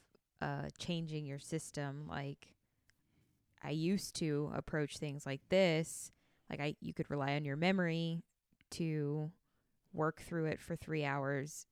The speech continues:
because you're doing it in one sitting, so you can just recall back to a couple of hours ago.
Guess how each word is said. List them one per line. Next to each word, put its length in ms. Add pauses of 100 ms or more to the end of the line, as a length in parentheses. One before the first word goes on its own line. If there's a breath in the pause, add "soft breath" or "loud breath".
(100)
because 720 (300)
you're 240 (140)
doing 240
it 100
in 60
one 200
sitting, 360
so 260
you 180
can 140
just 240
recall 340
back 300
to 160
a 60
couple 260
of 40
hours 340
ago. 340